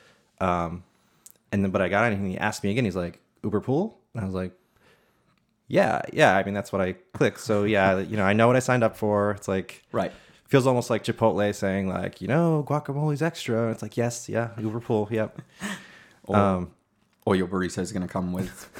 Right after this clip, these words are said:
Speaker 2: <laughs> some disease.
Speaker 1: <laughs> Right. Um, yeah.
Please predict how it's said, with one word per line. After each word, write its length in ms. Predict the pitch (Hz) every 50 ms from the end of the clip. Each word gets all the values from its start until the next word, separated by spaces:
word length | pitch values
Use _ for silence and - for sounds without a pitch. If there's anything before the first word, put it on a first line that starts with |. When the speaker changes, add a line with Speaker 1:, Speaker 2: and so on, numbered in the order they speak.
| - - - - _ _ _ _ -
Speaker 2:
<laughs> 400 | - - - - - - _ -
some 220 | - - 95 90
disease. 440 | - 87 - 92 95 98 101 - - - -
Speaker 1:
<laughs> 100 | - -
Right. 280 | 127 101 113 101 90 - - - - - - - - - - - - - - - - - _ _ _ _ _ - -
Um, 500 | 104 101 98 95 92 90 90 87 87 - _ _ _ _ _ _ - - _ _ _ _ _ _ _ _ _ _ _ _ _ _ _ _ _ _ -
yeah. 220 | 120 117 92 101